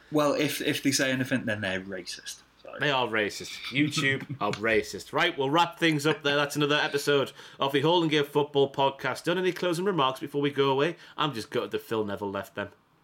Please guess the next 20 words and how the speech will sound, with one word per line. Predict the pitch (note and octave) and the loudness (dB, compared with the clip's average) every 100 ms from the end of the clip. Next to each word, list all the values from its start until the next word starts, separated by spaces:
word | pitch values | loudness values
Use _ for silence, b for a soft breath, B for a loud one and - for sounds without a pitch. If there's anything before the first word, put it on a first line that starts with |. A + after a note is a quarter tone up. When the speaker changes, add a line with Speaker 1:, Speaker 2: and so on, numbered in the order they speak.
| - B B B | -14 B B B
Speaker 1:
Uh, | B2+ B2+ | 0 0
I'm | C3+ D3+ | 0 -2
just | D#3 | -2
hoping | D3 D3+ D3 C#3 | -2 0 -2 0
that, | A#2+ - - | 0 0 -2
like, | G2+ - - - - _ _ _ _ - | -4 -6 -18 -20 -20 _ _ _ _ -10
the, | A2 A#2 A#2 | -6 -4 -2
the | B2 | -2
light | G#2+ A#2 A#2 | 0 0 -2
behind | - - C#3 C#3+ | -4 0 0 0
me | C#3+ | 0
is | |
not | C#3 C3 - | 0 -2 -2
playing | C3 A#2+ | -2 -2
too | - B2+ | -2 -2
much | A#2+ - C3 | -2 -2 -4
havoc | B2+ D3 - | -2 -4 -8
with | B2+ | -10
the | C3 | -6
camera. | C3+ D3 D3+ | -4 -4 -6